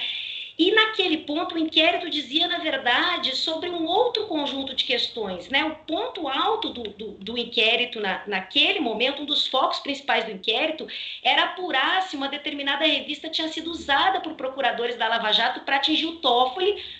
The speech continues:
no momento em que o, o, o,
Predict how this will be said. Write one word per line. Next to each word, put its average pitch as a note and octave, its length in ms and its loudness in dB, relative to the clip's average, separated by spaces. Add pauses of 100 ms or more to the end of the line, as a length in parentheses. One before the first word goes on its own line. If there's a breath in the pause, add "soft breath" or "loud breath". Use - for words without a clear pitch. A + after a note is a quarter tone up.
(100)
no D4 160 2
momento G4 560 4
em G4 100 -6
que F#4 100 -6
o, F4 200 -8
o, C#4+ 80 -8
o, G#3 960 -6